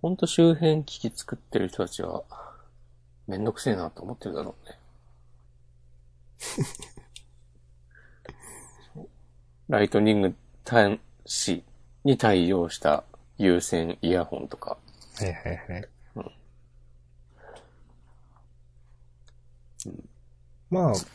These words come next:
Speaker 2: まあ、あんま、私、わかんないですけど、まあ、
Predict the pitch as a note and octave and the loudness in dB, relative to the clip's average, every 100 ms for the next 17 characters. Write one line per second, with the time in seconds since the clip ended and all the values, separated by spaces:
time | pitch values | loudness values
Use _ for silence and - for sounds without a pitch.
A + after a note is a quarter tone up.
0 | - - - - - - - - - - | -20 -20 -20 -20 -20 -20 -20 -20 -20 -16
1 | A#3 G3 E3 B2+ A2 - - - - E3+ | -10 -4 -2 -2 -4 -12 -20 -20 -6 -2
2 | G3 G#3+ G#3 G3 - - E3 D#3+ D3 D#3 | 2 4 2 0 -6 -6 -2 0 0 2
3 | D3 D3+ C#3 - - - - - C#3 C#3 | 0 2 2 0 -8 -8 -6 -2 0 2
4 | B2+ G2+ F2+ F#2 F2 F2 - - E2+ F2 | 2 0 -4 -6 -6 -8 -10 -10 -6 -6
5 | F2 - E3+ D3 F#2 | -8 -4 0 0 -2